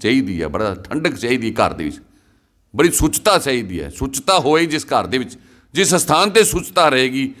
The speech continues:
ਪਖੰਡ ਨਹੀਂ ਹੋਏਗਾ, ਉੱਥੇ ਕਲਾ ਵਰਤੇਗੀ। ਇਸ ਕਰਕੇ ਸਾਧ ਸੰਗਤ ਜੀ, ਬਹੁਤ ਜ਼ਰੂਰੀ ਗੱਲ ਹੈ, ਆ ਬ-, ਬ-, ਬੇਨਤੀ ਹੈ ਸਾਧ ਸੰਗਤ ਜੀ, ਉਹ ਜੇ ਮਹਾਂਪੁਰਖਾਂ ਨੂੰ ਮੰਨਣਾ ਹੈ ਤੇ ਮਹਾਂਪੁਰਖਾਂ ਦੇ ਗੁਣ ਆਪਣੇ ਅੰਦਰ ਧਾਰਨ ਕਰੋ।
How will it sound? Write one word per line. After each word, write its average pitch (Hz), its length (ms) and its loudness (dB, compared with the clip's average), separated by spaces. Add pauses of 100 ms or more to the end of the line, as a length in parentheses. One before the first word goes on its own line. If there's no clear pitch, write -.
(1000)
ਪਖੰਡ 233 380 0
ਨਹੀਂ 233 160 4
ਹੋਏਗਾ, 98 480 0 (120)
ਉੱਥੇ 143 240 -6
ਕਲਾ 117 200 2
ਵਰਤੇਗੀ। 80 600 -6 (420)
ਇਸ 131 160 -4
ਕਰਕੇ 123 360 0
ਸਾਧ 120 200 0
ਸੰਗਤ 120 240 -4
ਜੀ, 135 320 -2 (400)
ਬਹੁਤ 135 240 2
ਜ਼ਰੂਰੀ 117 320 -2
ਗੱਲ 104 220 2
ਹੈ, 127 100 2
ਆ 127 80 2
ਬ-, 104 140 -2
ਬ-, 101 240 -2
ਬੇਨਤੀ 98 460 -2
ਹੈ 117 60 0
ਸਾਧ 104 200 0
ਸੰਗਤ 104 260 -4
ਜੀ, 110 140 -6
ਉਹ 135 160 0
ਜੇ 117 200 -2
ਮਹਾਂਪੁਰਖਾਂ 107 540 -2
ਨੂੰ 117 100 -2
ਮੰਨਣਾ 98 340 2
ਹੈ 175 420 -2 (380)
ਤੇ 120 80 -6
ਮਹਾਂਪੁਰਖਾਂ 139 600 0
ਦੇ 135 80 -2
ਗੁਣ 131 300 -2
ਆਪਣੇ 131 360 0
ਅੰਦਰ 127 220 0
ਧਾਰਨ 110 420 0
ਕਰੋ। 87 420 -6